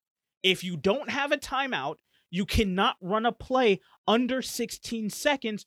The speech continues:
without a timeout 'cause you won't be able to clock it. We know this. This is, this is something ingrained in any N F L fan who's been watching more than five years knows that,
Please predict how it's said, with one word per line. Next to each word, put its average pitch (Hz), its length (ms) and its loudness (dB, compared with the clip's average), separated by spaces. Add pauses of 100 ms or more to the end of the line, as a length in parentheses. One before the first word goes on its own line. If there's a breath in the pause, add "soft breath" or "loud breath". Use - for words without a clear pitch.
(140)
without 214 460 0
a 220 40 -4
timeout 214 500 -4 (280)
'cause 226 160 2
you 254 100 4
won't 214 380 0
be 294 220 -6
able 185 240 2
to 202 40 -2
clock - 280 0
it. - 100 -8
We 233 200 -2
know 220 420 4
this. - 340 -10 (220)
This 254 300 0
is, 240 360 -2
this 254 380 2
is 269 120 -2
something 262 360 -4
ingrained 226 560 -6
in 208 100 -4 (460 soft breath)
any 320 260 2
N 269 100 0
F 277 140 -6
L 262 140 2
fan 247 260 0
who's 220 140 -4
been 185 160 -4
watching 180 360 0
more 175 160 -4
than 170 120 -4
five 156 300 0
years 160 240 -4
knows 147 280 -2
that, 127 160 0